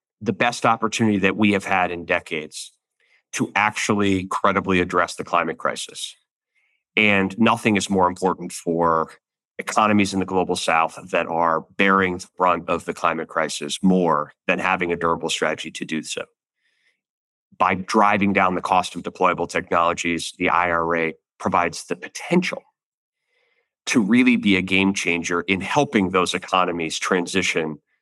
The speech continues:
more effectively and more equitably. It is necessary, but it is not sufficient. And so what I would say is that I share the concerns,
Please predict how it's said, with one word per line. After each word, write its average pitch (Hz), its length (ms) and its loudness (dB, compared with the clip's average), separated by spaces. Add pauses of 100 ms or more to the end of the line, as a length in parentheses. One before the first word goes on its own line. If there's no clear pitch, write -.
(200)
more 90 460 2 (220)
effectively 85 720 -2
and 85 120 -2
more 80 180 2
equitably. - 520 -6 (380)
It 101 160 4
is 92 280 2
necessary, 151 720 2
but 104 180 2
it 98 120 2
is 95 180 0
not 92 240 2
sufficient. - 580 -4 (520)
And 104 140 2
so 107 400 2
what 104 180 4
I 107 80 4
would 110 160 0
say 101 240 2
is 92 200 -2 (120)
that 98 260 -2
I 95 140 2
share 104 520 2
the 95 120 -8
concerns, 131 880 -4